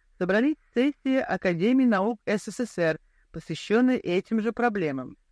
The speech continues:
Академик Несмеянов уже тогда сказал, что атомная промышленность дает науке техники радиоактивные элементы, излучение которых используется в медицине для лечения и диагностики,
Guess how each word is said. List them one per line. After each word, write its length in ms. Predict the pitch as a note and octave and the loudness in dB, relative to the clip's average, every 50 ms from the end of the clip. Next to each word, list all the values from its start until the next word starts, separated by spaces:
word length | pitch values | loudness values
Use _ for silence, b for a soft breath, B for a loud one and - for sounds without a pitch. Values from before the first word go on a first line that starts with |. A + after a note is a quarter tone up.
| _ _ _ _ _ _ _ _ _ | _ _ _ _ _ _ _ _ _
Академик 640 | D3 D3 - E3 D#3+ E3 B3 C#4+ C#4+ C#4 A#3+ - | -6 0 0 0 0 2 4 4 4 2 2 0
Несмеянов 720 | A3+ A3 - - - G3 F#3 F#3 G#3 C4 C#4+ B3+ F#3 C#3+ - _ _ | -4 -4 -4 -2 -2 -2 0 2 2 4 4 2 0 -2 -6 _ _
уже 240 | - - D#3+ F3+ F3+ | -8 -4 -4 -4 0
тогда 420 | - G3 F3 F3 E3+ A3 C#4 C#4 | 2 0 0 2 2 0 0 0
сказал, 520 | - - - A3 G3+ F3+ E3 C#3 B2+ B2 - _ _ _ _ _ | -2 -2 0 0 0 0 -2 -2 -2 -4 -8 _ _ _ _ _
что 240 | _ _ - - - | _ _ -6 -6 -2
атомная 540 | - G3 A3+ A#3 - - G#3 G3+ G3+ G3 F3 | 2 4 4 4 2 0 0 0 0 -2 0
промышленность 720 | - F3+ F3 D#3+ D#3 F#3 A#3+ A3+ - - F#3+ D#3+ C#3+ - _ _ _ _ _ _ - | 0 0 2 2 2 -2 -2 -2 -4 -4 -4 -4 -6 -8 _ _ _ _ _ _ -4
дает 340 | D3 D#3+ E3 G3 A#3+ A3 | -2 2 4 4 2 4
науке 480 | A3+ A3 G#3+ G#3 A#3 C4+ B3 - A#3+ A3 | 2 2 2 2 2 0 -2 -2 -4 -6
техники 720 | - - A3 A#3+ B3 - - B3 A#3+ - - A#3+ A#3+ A#3 - - | -2 2 2 2 2 2 -2 -2 -2 -2 -2 0 0 0 0 0
радиоактивные 840 | F3+ F#3 F#3 E3+ G3 F#3 E3 - _ - G#3+ A#3 A3 G#3+ F#3+ F3 D#3 | -2 -2 0 2 2 0 0 -2 _ -2 0 0 0 0 0 -2 -2
элементы, 600 | D3 C#3 D3+ F#3 A#3+ B3+ B3 - - A#3+ A#3 - _ _ _ _ _ | -4 -2 0 2 2 2 2 0 -2 -6 -6 -6 _ _ _ _ _
излучение 680 | F#3 F#3+ F#3 G#3 G#3 F#3+ - - A3+ B3+ C4 C4+ C4 - | -4 -2 0 0 -2 -2 -2 -2 0 2 2 2 0 2
которых 500 | - B3+ - - A3 F#3+ E3 D#3 - - | 0 -2 0 2 0 2 2 -2 -2 -6
используется 640 | D#3+ - _ E3 F#3+ G#3+ G#3+ A3 A3+ G#3 - - | -12 -6 _ 2 2 2 2 2 0 -2 -2 -4
в 40 | G3 | -4
медицине 760 | G3+ G#3 G3+ F3+ F#3+ E3+ - - F#3+ G#3+ A#3 A#3+ A#3+ A#3 - _ _ _ _ _ | -2 -2 -2 -2 -4 -6 -4 -4 -2 0 2 2 0 -2 -4 _ _ _ _ _
для 140 | E3 F#3 F#3 | -2 0 0
лечения 600 | F3+ E3 - - A#3+ C4 C4 A#3+ A3 G3 D#3 D3+ | 0 -2 -2 0 0 2 4 2 2 2 0 -2
и 60 | D3+ | 0
диагностики, 880 | C3+ D#3 C#3+ C3+ C#3+ D3+ F3+ A3+ A#3+ - _ - A3 - - A#3 A3 | 0 0 0 0 -2 0 0 0 0 -2 _ -10 -8 -4 -4 -4 -4